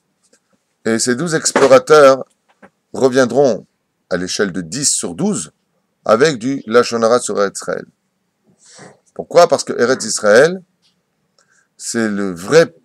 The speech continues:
et le seul pays réellement sur terre où tu as les pieds sur terre. Eretz Israël, je veux dire quelque chose qui fera peut-être peur, je ne sais pas. J'en ai déjà parlé sur un cours qui s'appelle justement Vivre en Israël, que je vous conseille vivement de voir.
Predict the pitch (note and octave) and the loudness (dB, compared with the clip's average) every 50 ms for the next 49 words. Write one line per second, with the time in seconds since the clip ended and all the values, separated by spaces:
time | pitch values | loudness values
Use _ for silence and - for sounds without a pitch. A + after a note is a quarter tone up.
0 | _ _ _ - F#2+ F#2+ G#2 G2 - - E3+ D#3+ B2+ - C#3 C3 A#2+ G2+ A2+ A#2+ | _ _ _ -10 -8 -8 -8 -6 -4 -4 -4 -4 -4 -2 -2 -2 -2 0 2 2
1 | A2+ A2+ A2 A2 - - F#2+ - - C3 C#3 C3 B2 - B2 G#2+ G2+ - G#2+ F#2+ | 2 0 -2 -6 -6 -8 -12 -8 -6 -6 -6 -6 -6 -6 -6 -6 -6 -6 -10 -12
2 | - F2+ - - - - _ _ _ _ _ - - - - - _ _ _ _ | -12 -12 -16 -18 -20 -20 _ _ _ _ _ -20 -20 -20 -20 -20 _ _ _ _
3 | _ _ _ _ _ _ _ _ _ _ _ _ _ _ _ _ _ _ _ _ | _ _ _ _ _ _ _ _ _ _ _ _ _ _ _ _ _ _ _ _
4 | _ _ _ - F#2+ G2 A#2 A2 - - - - A2+ A2 B2 D#3 E3+ F3 - _ | _ _ _ -6 -4 -2 -2 -2 -4 -6 -4 2 4 4 4 4 2 -4 -12 _
5 | _ _ _ _ _ _ _ _ - - _ _ _ _ _ _ _ _ - - | _ _ _ _ _ _ _ _ -20 -20 _ _ _ _ _ _ _ _ -14 -12
6 | G#2 G2+ G#2 A#2 G2 G#2+ A2 G#2+ D3+ - - - - - - G#2+ - - A2+ G2+ | -10 -8 -8 -8 -10 -10 -10 -10 -10 -10 -12 -14 -6 0 0 0 0 0 -6 -6
7 | _ - B2 B2+ C#3 A#2+ A#2 A2+ G2+ - G#2+ - - A2 A2+ C#3 - _ _ _ | _ 4 6 6 6 4 0 -8 -8 -8 -4 2 4 4 4 4 2 _ _ _
8 | _ _ _ - - - - - _ _ _ _ - - - - A#2 A#2+ A#2 G2+ | _ _ _ -20 -20 -20 -20 -20 _ _ _ _ -20 -18 -10 -4 -4 -2 0 0
9 | - - - A#2+ A#2+ A2+ - - G#2+ G#2 - B2 A#2+ - - - G#2 G2 A2 G2 | 0 2 4 2 2 2 0 -2 -4 -4 -6 -8 -12 -10 -6 -6 -2 -2 -4 -4
10 | - - A2 G#2+ F#2+ D#2+ A#2+ C3 - A2+ G#2 G2 F#2 F#2 - - - F2 F2+ F#2+ | -4 -4 -4 -4 -4 -4 -6 -6 -4 -4 -4 -6 -6 -10 -12 -8 -4 0 0 0
11 | B2 F#3 G3 F3 _ _ _ _ _ _ _ _ _ _ _ - F2 F2 F#2 F2+ | 0 -2 -6 -12 _ _ _ _ _ _ _ _ _ _ _ -18 -18 -18 -14 -12
12 | - G2+ F#2 F#2 G2+ G2 F#2 F2+ D#2+ F#2 G#2+ - - | -12 -10 -8 -6 -6 -6 -6 -6 -6 -6 -6 -6 -6